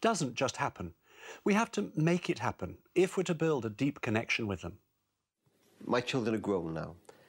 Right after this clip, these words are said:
Speaker 2: But I remember when Katie was four years old, I'd be reading her a bedtime story and the phone would ring downstairs and she's, "Daddy, please don't take it now.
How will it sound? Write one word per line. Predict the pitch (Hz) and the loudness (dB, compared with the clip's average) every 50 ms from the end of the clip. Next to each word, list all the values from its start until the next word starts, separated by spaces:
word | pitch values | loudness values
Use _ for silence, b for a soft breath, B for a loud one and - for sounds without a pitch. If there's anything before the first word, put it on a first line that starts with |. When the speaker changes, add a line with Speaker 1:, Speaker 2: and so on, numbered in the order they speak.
| B B B B B | B B B B B
Speaker 2:
But | - 135 | 2 2
I | 147 | 4
remember | 151 156 165 160 160 | 4 4 4 4 2
when | 156 151 143 | 2 2 0
Katie | 147 - 147 135 135 - | 0 0 -2 -2 0 -2
was | 131 123 123 | -2 -2 -2
four | - - - 127 120 | -4 -2 0 0 2
years | 117 117 113 104 113 | 2 0 0 0 2
old, | 110 110 107 | 2 2 2
I'd | 113 107 | 0 0
be | 110 107 | 0 0
reading | 107 110 120 117 117 110 | 2 2 0 0 0 0
her | 110 | 0
a | 101 | 2
bedtime | 90 113 110 107 - - - 101 101 | 2 2 0 0 -2 -4 -4 -4 -4
story | - - - 117 104 101 | -4 -2 -2 0 0 0
and | 98 | 0
the | 104 104 | -2 -4
phone | - - - 131 123 113 | -6 -4 -2 -2 0 0
would | 104 104 98 98 | 0 -2 -2 -2
ring | 98 98 98 | -2 -2 -2
downstairs | 92 98 92 95 92 - - 101 95 95 98 - | -2 -2 -2 -2 -4 -4 -2 -2 -2 0 0 -2
and | 120 117 | -2 -2
she's, | - 135 131 | -2 -2 -2
"Daddy, | 120 - 175 165 170 170 | 0 2 2 2 2 0
please | - - 202 202 170 | 0 0 -2 0 0
don't | - 165 151 139 | 0 -2 -2 0
take | - 139 131 - | -2 -2 -2 0
it | 123 | 0
now. | 123 123 120 | 0 0 -2